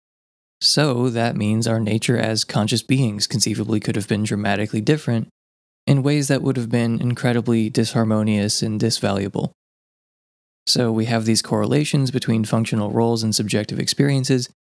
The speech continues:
and these have been matched up kind of harmoniously. You know, the functional roles have been correlated with subjective experiences that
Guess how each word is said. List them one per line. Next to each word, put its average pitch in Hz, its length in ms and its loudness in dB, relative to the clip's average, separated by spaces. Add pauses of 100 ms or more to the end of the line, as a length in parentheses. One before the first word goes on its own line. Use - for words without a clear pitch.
(120)
and 135 120 4
these 143 160 0
have 135 100 0
been 123 160 2
matched 113 320 0
up 117 180 0
kind 117 200 -2
of 104 100 -2
harmoniously. 117 720 0 (460)
You 110 80 2
know, 101 100 0
the 101 80 -2
functional 120 460 0
roles 131 260 2
have 113 100 0
been 107 120 0
correlated 123 500 0
with 104 180 0
subjective 104 460 -2
experiences 117 640 0
that 104 260 0